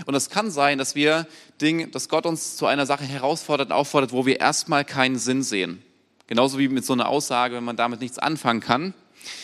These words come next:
Ähm, und dann ist die große Frage, was ist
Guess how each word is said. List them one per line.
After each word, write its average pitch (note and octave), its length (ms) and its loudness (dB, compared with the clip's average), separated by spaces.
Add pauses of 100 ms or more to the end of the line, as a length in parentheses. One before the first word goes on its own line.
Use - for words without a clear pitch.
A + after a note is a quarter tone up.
(600)
Ähm, B2+ 360 2 (680)
und A2 120 0
dann B2+ 100 6
ist C#3 120 -2
die D3+ 40 2
große C3+ 260 -2
Frage, A2 500 2
was C#3+ 340 2
ist - 380 -4